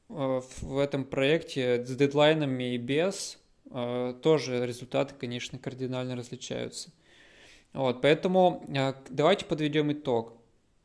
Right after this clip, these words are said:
Эм, подытожим, да, то есть первое, с-, э, любопытство.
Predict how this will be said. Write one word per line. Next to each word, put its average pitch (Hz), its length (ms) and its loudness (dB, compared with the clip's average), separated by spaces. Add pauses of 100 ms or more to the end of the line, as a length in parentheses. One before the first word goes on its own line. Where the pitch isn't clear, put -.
(720)
Эм, 123 500 -8
подытожим, 147 680 4
да, 131 220 4
то 139 200 -4
есть - 220 -6
первое, 143 500 2 (1400)
с-, - 200 -14
э, 127 520 0 (1040)
любопытство. 151 760 -2